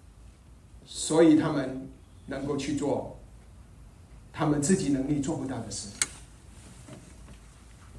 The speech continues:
所以，亲爱的弟兄姊妹，教会，主耶稣也要使用你，主耶稣要装-，真在装备你。门徒是什么？门徒就是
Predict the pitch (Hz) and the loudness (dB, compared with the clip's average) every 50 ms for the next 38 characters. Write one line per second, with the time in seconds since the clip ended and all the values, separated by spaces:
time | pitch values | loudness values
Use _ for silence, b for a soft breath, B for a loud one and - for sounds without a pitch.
0 | - - - - - - - - - - - - - - - - - - - - | -18 -18 -18 -18 -18 -18 -18 -20 -20 -20 -20 -20 -14 -12 -10 -10 -10 -12 -8 0
1 | - 165 165 170 165 170 190 185 185 180 165 160 - 180 175 - 185 175 151 139 | 8 10 10 10 10 10 8 8 6 6 6 6 4 4 4 6 6 6 4 4
2 | 135 156 160 151 - - - - - - 175 175 180 190 190 175 151 135 - - | 4 2 2 2 0 -4 -8 -6 0 2 2 4 4 4 4 4 4 2 0 -2
3 | - - - - - 175 180 196 196 196 214 208 180 160 156 170 196 135 151 - | -6 -12 -4 0 4 6 8 8 8 8 8 8 6 8 8 8 8 6 6 4
4 | - - - - - - - 151 143 147 - - - 110 - - - - - b | 0 -6 -8 -4 0 0 2 2 2 2 2 0 -2 -6 -10 -12 -14 -16 -16 b
5 | b b b - - - 175 185 214 233 240 240 233 240 240 233 226 226 - 269 | b b b -8 -2 4 8 10 12 12 12 10 8 8 6 4 6 8 8 8
6 | 254 262 262 254 269 262 262 262 269 247 220 190 - - 220 214 220 185 185 165 | 8 8 8 8 8 8 8 8 8 8 6 6 6 4 4 4 4 6 4 4
7 | - - - - - - - - - - - - - - - - - - - - | 4 2 -2 -6 -10 -14 -18 -20 -20 -20 -20 -18 -18 -18 -20 -20 -20 -20 -20 -20
8 | - - - - - - - - - b b b b b b b b b b - | -20 -20 -20 -18 -18 -18 -18 -20 -20 b b b b b b b b b b 4
9 | - 185 214 311 311 208 220 226 254 262 262 - 285 - - 170 165 170 175 180 | 8 10 12 12 12 12 10 10 10 8 6 6 6 6 6 6 4 4 4 6
10 | 233 294 269 254 - - 254 240 - 233 190 - - | 6 6 6 4 4 4 4 4 6 6 4 2 0